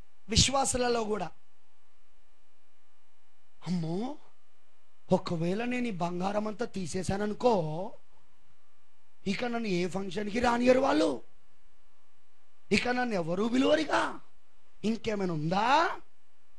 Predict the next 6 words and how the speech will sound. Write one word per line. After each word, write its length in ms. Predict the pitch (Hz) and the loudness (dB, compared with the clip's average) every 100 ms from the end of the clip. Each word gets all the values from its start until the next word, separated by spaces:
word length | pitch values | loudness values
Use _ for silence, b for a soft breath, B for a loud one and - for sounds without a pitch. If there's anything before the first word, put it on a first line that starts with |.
| - - - - 156 | -8 -8 -8 -8 -4
జ్యేష్ఠత్వపు 920 | 156 262 - - 277 269 277 - 247 | 2 2 2 0 0 0 0 2 0
హక్కును 540 | 160 220 - 247 240 | 2 0 0 0 2
అమ్ముకుంటున్న 600 | 220 226 233 233 226 220 | 0 0 -2 -2 -2 -2
ఓ 280 | 220 202 208 | -2 0 0
ఏశావు 520 | 165 160 175 - 196 | -2 -2 -2 -2 -2
స్త్రీ, 640 | 196 - 208 240 294 220 139 | -2 -2 0 2 2 0 -4